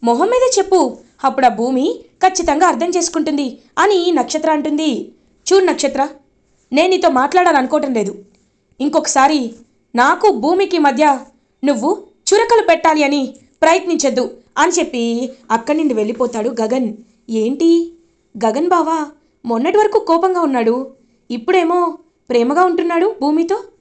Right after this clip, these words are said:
అంటే ఇప్పుడు భూమిని బావా భార్యగా యాక్సెప్ట్ చేసినట్టేనా? అలా చేస్తే నేను నా ఆశల్ని వదులుకోవాల్సిందేనా అని బాధపడుతూ ఉంటుంది నక్షత్ర.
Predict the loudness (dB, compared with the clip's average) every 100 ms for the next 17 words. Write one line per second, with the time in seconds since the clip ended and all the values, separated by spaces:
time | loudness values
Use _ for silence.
0 | _ _ -6 -4 -2 0 -2 -4 -12 _
1 | _ -6 -4 -2 -2 -2 0 0 0 -2
2 | -6 _ _ _ _ -10 -2 0 2 0
3 | -2 -6 _ _ _ -4 0 0 0 0
4 | -2 -8 -10 -6 -6 -6 -6 -4 -4 -6
5 | -10 _ _ _ _ 0 0 2 0 0
6 | 0 -2 -2 -10 _ _ -6 0 0 0
7 | 0 0 0 0 -2 -4 -8 _ _ -2
8 | 0 2 2 2 0 0 -2 -2 -2 -6
9 | _ -4 0 2 2 0 -4 -6 _ 0
10 | 2 2 -2 -4 -4 -6 -6 -6 -4 -4
11 | -6 -12 _ -4 -4 -2 -2 2 2 2